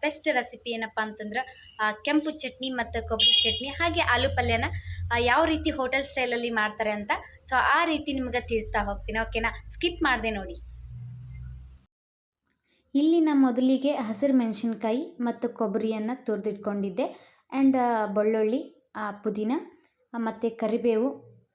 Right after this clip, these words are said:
ಆ, ಮತ್ತು ಹುರಿಗಡ್ಲೆನ ಅಂತಾರ, so, ನಮ್ ಕಡೆ ಪುಟಾಣಿ ಅಂತಾರ, ಆ, ಪುಟಾಣಿ and, ಆ,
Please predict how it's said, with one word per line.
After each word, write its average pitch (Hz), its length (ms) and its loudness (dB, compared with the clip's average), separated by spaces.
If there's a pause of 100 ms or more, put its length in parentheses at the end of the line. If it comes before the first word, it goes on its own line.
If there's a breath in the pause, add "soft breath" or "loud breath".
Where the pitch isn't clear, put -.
ಆ, 214 240 -6
ಮತ್ತು 208 380 -8
ಹುರಿಗಡ್ಲೆನ 220 600 2
ಅಂತಾರ, 208 300 -2 (340)
so, 214 160 -2
ನಮ್ 202 180 -6
ಕಡೆ 208 140 -2
ಪುಟಾಣಿ 196 440 -4
ಅಂತಾರ, 190 280 -4 (580 loud breath)
ಆ, 220 100 -6
ಪುಟಾಣಿ 214 500 -4 (580)
and, 220 180 -4
ಆ, 196 340 0